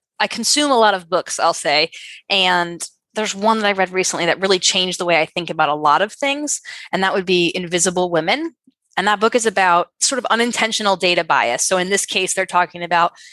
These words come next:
data points that we should have had separate data for men and women for whatever reason, and we didn't, and here's, like, a negative outcome. And it ha-, really changed the way I think about data and how the data points that I'm trying to share may be saying something that I don't mean them to,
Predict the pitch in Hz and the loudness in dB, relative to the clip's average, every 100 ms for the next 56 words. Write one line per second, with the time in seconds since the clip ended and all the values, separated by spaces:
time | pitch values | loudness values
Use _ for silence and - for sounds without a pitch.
0 | _ 175 196 196 - 185 175 - 165 170 | _ -2 0 -2 -2 -6 -4 -2 0 0
1 | _ _ 196 185 - 311 196 180 - 185 | _ _ -6 -2 0 0 0 0 -2 -4
2 | 180 175 170 170 175 170 165 165 165 165 | -4 -2 0 0 -2 -2 -2 -4 -4 -4
3 | 160 175 175 180 165 170 214 302 226 214 | 0 0 0 2 2 0 0 2 2 0
4 | 190 180 180 269 277 208 196 185 170 190 | 0 -2 0 0 0 -2 -4 -4 0 2
5 | 175 180 180 170 170 170 160 143 - - | 2 2 0 0 -2 -2 0 0 -2 -4
6 | 127 - 214 185 233 - 214 208 262 262 | -6 -2 0 2 0 -4 -8 -2 0 2
7 | 233 214 214 208 202 196 180 - 190 190 | 0 -4 -4 -2 2 2 0 -4 -6 0
8 | 180 170 180 190 269 240 190 196 190 185 | 0 2 0 2 2 0 -2 0 2 0
9 | - - - _ _ 202 175 226 240 - | -4 -18 -20 _ _ -4 2 2 2 0
10 | 226 - 190 190 190 196 175 - 190 185 | 0 0 -2 -2 -2 -4 -4 -2 0 0
11 | 185 220 302 - 208 233 240 285 285 330 | 0 -2 0 0 0 0 -2 -4 -2 -2
12 | 277 214 196 190 196 190 190 233 175 170 | 0 2 2 2 0 -2 -2 0 -2 -4
13 | - 139 | -6 -6